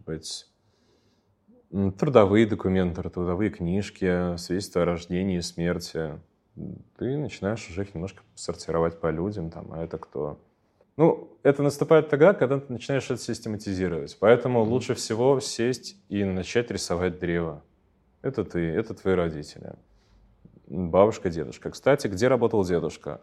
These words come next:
Speaker 1: А, вот там лежит его трудовая книжка. Сейчас я посмотрю, когда он поступил на работу.
Speaker 2: Мгм.
Speaker 1: Вот его свидетельство о смерти. Кстати, вот написано место его рождения. И, а, а вот тут написано родители. Ты рисуешь ему родителей и так далее.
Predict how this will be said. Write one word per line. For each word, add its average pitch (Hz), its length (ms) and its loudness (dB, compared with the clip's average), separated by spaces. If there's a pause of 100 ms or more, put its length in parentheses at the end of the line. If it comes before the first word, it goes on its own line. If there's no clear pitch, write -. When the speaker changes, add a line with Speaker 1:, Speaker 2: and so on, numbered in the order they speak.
Speaker 1:
А, 107 260 8
вот 104 200 4
там 135 160 4
лежит 113 260 0
его 110 80 -2
трудовая 98 360 2
книжка. - 360 -10
Сейчас - 240 -6
я 101 60 -10
посмотрю, 101 320 0
когда 92 200 0
он 101 80 0
поступил 95 360 -6
на 92 100 -2
работу. 85 400 -6
Speaker 2:
Мгм. 113 380 -10 (200)
Speaker 1:
Вот 117 160 2
его 120 80 4
свидетельство 110 440 0
о 101 40 2
смерти. 82 440 -6
Кстати, 139 580 4
вот 107 220 2
написано 110 380 -6
место 104 240 0
его 95 120 4
рождения. 82 600 -6 (420)
И, 90 640 0
а, 90 120 0 (140)
а 90 80 2
вот 104 160 -2
тут 139 140 -4
написано 113 380 -8
родители. 82 520 -4
Ты - 140 -10
рисуешь 165 400 -2
ему 127 160 -6
родителей 82 560 -2
и 120 140 -8
так 139 180 0
далее. 87 380 4